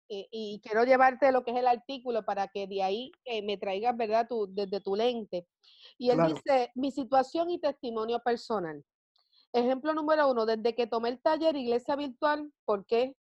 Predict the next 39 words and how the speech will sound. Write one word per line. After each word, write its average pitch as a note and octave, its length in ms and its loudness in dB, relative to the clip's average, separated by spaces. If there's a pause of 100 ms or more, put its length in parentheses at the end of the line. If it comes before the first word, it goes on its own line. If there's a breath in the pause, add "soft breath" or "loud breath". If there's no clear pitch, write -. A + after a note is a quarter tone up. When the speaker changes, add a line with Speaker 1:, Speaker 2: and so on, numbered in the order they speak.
(120)
Speaker 1:
y A#3 160 -10
cómo A#3 440 -2
lo A3+ 120 0
hacemos? B3 480 0
Ofrecido A3 520 -4
por C#4 120 -2
nuestros C4+ 320 -4
recursos A#3+ 480 -6
del A#3 120 -4
Seminario G#3+ 460 -2
Evangélico A#3+ 560 -4
Jesús G3 360 -4
y A#3 120 -6
Beliz, A3+ 360 -4 (480 soft breath)
el A3+ 160 2
pasado G#3+ 300 2
diecinueve, B3+ 500 0
todos A#3 280 2
los D4 180 0
días B3+ 500 2
recibo B3 460 -2
numerosa-, C#4 480 -2
numerosos A3 500 -4
anuncios D4 580 -4 (440)
en A3 240 0
forma C4 320 0
de C4+ 80 2
cintillo". A3+ 460 -4
O - 20 -8
sea, A3+ 200 -2 (300 soft breath)
él A#3+ 140 0
accedió C#4 500 0
a C#4 100 2
uno, C4 220 -4
a C4+ 300 -2
una B3+ 400 -4
de D#4 80 -2
esos D4+ 140 -10
donde G#3+ 380 -4